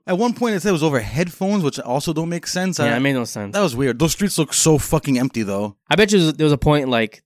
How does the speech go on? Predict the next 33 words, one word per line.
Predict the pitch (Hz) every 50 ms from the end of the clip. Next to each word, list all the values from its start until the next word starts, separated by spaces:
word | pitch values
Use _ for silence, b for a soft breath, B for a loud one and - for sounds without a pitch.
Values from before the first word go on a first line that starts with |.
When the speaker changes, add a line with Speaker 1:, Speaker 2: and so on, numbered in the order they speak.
| -
Speaker 2:
this | - 127 123 -
dude, | - 156 143 135
and | 123
I, | 120 123 -
I'm | - 127 143
just | 135
gonna | 123 98
fuck | 90 - - - - - -
him | 135 104
up. | 110 104 92 -
Speaker 1:
Yeah, | - 160 160
exactly. | 139 120 117 143 147 143 117 120
Like, | 117 117 117 113 -
come | - 151 151
on. | 120 107 107
Speaker 2:
So, | 110 - - 135 135 135
uh, | 139 139 139 139 139 139
July | 131 143 147 151 147 156 156
third, | 151 - 156 151 151 151 151 151 - -
uh, | - 123 120
news | 117 120 131 139 139 139 139 135 131 -
of | 127 120 120 113
Rocky's | 123 127 120 120 - 123 120
arrest | 117 123 117 113 -
spreads, | - - - 120 110 110 123 - - - - - _ _ _ -
making | 135 139 127 131 120 123
new | 139 151
questions | 143 - - 135 123 117 123 117
for, | - - - 139 -
for | - - 127
T | - - 139 135
M | 127 123 117
Z. | 113 123 127 123 123 123 127